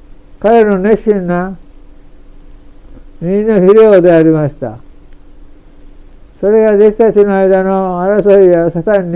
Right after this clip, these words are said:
に敗北していた原因であります。なぜ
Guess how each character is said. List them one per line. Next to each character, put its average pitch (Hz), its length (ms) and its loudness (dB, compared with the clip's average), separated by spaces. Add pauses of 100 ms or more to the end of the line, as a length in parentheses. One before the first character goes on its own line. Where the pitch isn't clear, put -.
(160)
に 156 40 -6
敗 170 160 -4
北 190 260 0
し - 40 -8
て 190 160 0
い 170 60 -4
た 175 80 0
原 165 120 0
因 170 300 -4
で 165 80 0
あ 156 100 0
り 139 120 -6
ま 131 180 -10
す。 - 280 -20 (3250)
な 196 160 -2
ぜ 202 400 2